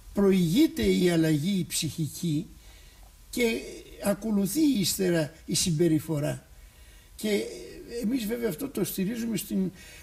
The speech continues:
καθαρότητα της καρδιάς, με την εξομολόγηση, με τη Θεία Κοινωνία, με την εκκλησιαστική ζωή. Αλλά, ε, βλέπετε, όταν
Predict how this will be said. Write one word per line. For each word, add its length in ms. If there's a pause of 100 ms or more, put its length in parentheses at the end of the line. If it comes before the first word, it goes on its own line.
(140)
καθαρότητα 580
της 160
καρδιάς, 460
με 120
την 140
εξομολόγηση, 800
με 120
τη 120
Θεία 220
Κοινωνία, 600 (300)
με 120
την 140
εκκλησιαστική 720
ζωή. 460 (360)
Αλλά, 360
ε, 360
βλέπετε, 500
όταν 440